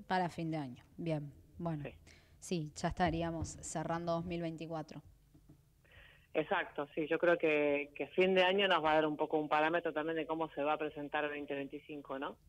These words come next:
Speaker 1: Sí.
Speaker 2: Eh,
Speaker 1: Bueno, un
Speaker 2: yo creo
Speaker 1: año
Speaker 2: que todos vamos a aprovechar un poco las oportunidades que tengamos
Speaker 1: Sí.
Speaker 2: el segundo semestre.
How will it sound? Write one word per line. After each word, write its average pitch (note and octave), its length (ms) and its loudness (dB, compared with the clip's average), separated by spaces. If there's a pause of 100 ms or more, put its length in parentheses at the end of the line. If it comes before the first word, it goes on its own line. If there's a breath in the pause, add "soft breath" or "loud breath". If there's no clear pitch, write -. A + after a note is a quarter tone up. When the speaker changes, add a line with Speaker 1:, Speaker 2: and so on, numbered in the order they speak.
Speaker 1:
Sí. F3 300 -6 (320 loud breath)
Speaker 2:
Eh, D3+ 440 0 (140)
Speaker 1:
Bueno, G3+ 260 2
un G#3+ 100 0
Speaker 2:
yo B3+ 100 6
creo C4+ 200 6
Speaker 1:
año A#3 100 0
Speaker 2:
que G#3+ 80 -2
todos F#3 260 6
vamos E3 320 0
a D3+ 360 -4
aprovechar D#3 600 0
un D#3+ 100 -4
poco D3+ 320 -2
las C#3+ 180 -8
oportunidades C#3+ 600 -6
que D3+ 100 -12
tengamos C3+ 420 -6 (100)
Speaker 1:
Sí. D#3+ 300 -4
Speaker 2:
el C#3+ 160 -4
segundo C#3 320 -4
semestre. - 400 -16